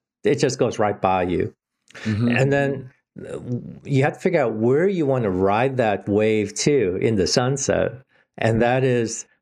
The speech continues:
Speaker 1: to become strategic to your customer by helping your champion get promoted and becoming a
Speaker 2: Well,
Speaker 1: hero.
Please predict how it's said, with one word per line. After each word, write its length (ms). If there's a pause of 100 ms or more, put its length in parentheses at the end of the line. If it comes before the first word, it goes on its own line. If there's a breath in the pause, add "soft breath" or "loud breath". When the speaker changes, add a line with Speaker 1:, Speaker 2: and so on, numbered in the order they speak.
Speaker 1:
to 80
become 340
strategic 720
to 120
your 200
customer 680
by 240
helping 460
your 160
champion 760 (120)
get 240
promoted 520 (680)
and 160
becoming 400
a 20
Speaker 2:
Well, 80
Speaker 1:
hero. 440